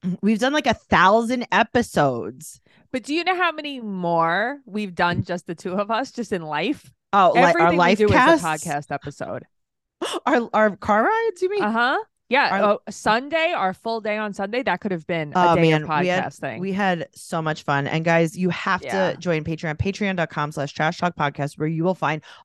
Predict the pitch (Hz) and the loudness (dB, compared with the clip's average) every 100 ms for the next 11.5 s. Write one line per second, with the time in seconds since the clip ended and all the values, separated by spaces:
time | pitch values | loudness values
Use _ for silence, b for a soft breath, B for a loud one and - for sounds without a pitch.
0 | - 196 277 240 175 165 160 151 143 151 | 2 4 4 2 2 2 0 -2 -4 -6
1 | 156 - 185 - - 262 208 131 147 b | -8 -8 -10 -12 -6 -6 -4 -8 -14 b
2 | b - 156 208 247 175 202 202 170 160 | b -18 -4 -2 -2 -4 -4 -2 -2 -2
3 | 160 170 175 - 165 156 202 202 - 208 | -4 -4 -6 -8 -8 -4 -4 -4 -4 0
4 | 160 120 - _ _ _ _ _ _ _ | 0 -2 -10 _ _ _ _ _ _ _
5 | _ 147 147 123 120 - _ _ _ _ | _ -8 -6 -6 -8 -12 _ _ _ _
6 | _ _ - 139 143 - 135 131 131 120 | _ _ -8 -6 -6 -4 0 0 0 -2
7 | 107 120 160 185 185 - 151 156 139 127 | -2 -4 -6 -8 -10 -12 -12 -12 -16 -16
8 | 143 143 139 143 156 - 123 - 135 - | -14 -6 -2 -2 -4 -8 -10 -10 -10 -6
9 | 135 143 135 135 135 180 185 214 202 180 | -6 0 2 4 4 2 2 0 0 -4
10 | 135 127 127 120 113 151 143 147 151 143 | -10 -12 -12 -12 -12 -12 -8 -8 -10 -12
11 | 123 - 95 - 143 | -12 -14 -16 -14 -14